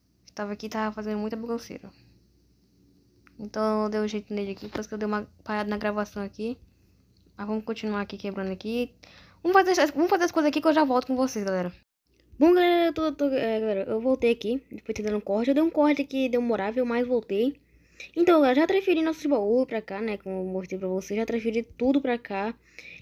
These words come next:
Eu dei muito upgrade, aumentei a ilha, tem mais ovelha. É, dei uns upgrade que coloquei a porta, é,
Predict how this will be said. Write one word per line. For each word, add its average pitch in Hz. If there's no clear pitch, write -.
Eu -
dei 339
muito 330
upgrade, 277
aumentei 247
a 240
ilha, 240
tem 233
mais 233
ovelha. 202
É, 208
dei 262
uns 277
upgrade 247
que -
coloquei 240
a 262
porta, 220
é, 202